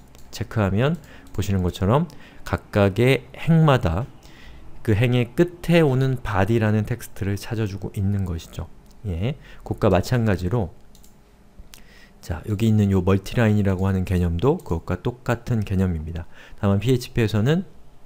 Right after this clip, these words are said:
예, 만약에 멀티라인 모드를 쓰고 싶다라고 한다면 요 뒤에다가 M을 적어주시면 되겠죠. 아시겠죠? 자, 이렇게 해서 제가 정규 표현식의 가장 기본적인 동작 방법, 피에이치피에서 사용하는 방법을 살펴봤는데요.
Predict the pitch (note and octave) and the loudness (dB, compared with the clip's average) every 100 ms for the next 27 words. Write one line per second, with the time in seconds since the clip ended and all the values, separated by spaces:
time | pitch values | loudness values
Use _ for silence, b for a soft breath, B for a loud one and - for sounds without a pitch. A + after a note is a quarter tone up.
0 | - F2 E2 G#2+ F2+ G2+ G#2 G2+ G2 - | -8 -4 -2 0 2 2 2 2 2 2
1 | C3 B2 A#2+ A2+ G#2+ G#2+ G2+ A#2+ A2+ - | 0 2 2 0 0 0 -2 -4 -6 -6
2 | - G#2+ - - - - - G#2+ G#2+ A2+ | -4 -4 -4 -16 -20 -16 -4 -2 0 2
3 | G2+ F#2+ A2+ B2 G#2+ F#2+ - G2+ F2 E2+ | 2 2 0 -2 -2 -4 0 0 2 0
4 | A2+ - - - - - - - A2 B2 | -2 -4 -10 -20 -20 -20 -8 0 2 4
5 | G#2+ F#2+ F2 E2 - E2+ E2 E2 - E2 | 2 0 -4 -4 -6 -6 -6 -10 -12 -14
6 | - - - - F#2 F#2 - B2 B2+ - | -14 -20 -16 -14 -12 -12 -8 -8 -8 -14
7 | - - - - - B B B B B | -18 -18 -16 -18 -20 B B B B B
8 | B B - A#2 B2+ E3 - D#3+ D3+ D#3 | B B 4 8 8 6 4 6 6 6
9 | D3+ C#3+ B2+ A#2 A#2 B2+ C3 C3+ B2 - | 6 6 4 2 2 0 4 4 4 -4
10 | A#2 A2+ A2 A#2 A2 A#2 C3 C#3 - A#2 | -6 -6 -4 -4 -4 0 2 2 2 0
11 | G#2 F2 A#2+ - G#2 - - G2 F2 D#2+ | 2 -2 -2 -2 0 0 0 -2 -4 -4
12 | D#2+ - - G#2+ - - G#2 G#2 A#2+ B2+ | -8 -8 -4 -4 -4 -4 -4 -4 -2 -2
13 | B2 A2+ G#2 G2+ F#2 F#2+ F2+ F2 G#2+ A2+ | 0 -2 -4 -4 -2 -2 -2 -2 -4 -2
14 | G2 E2+ E2 E2 C3 | -2 -2 -4 -4 -4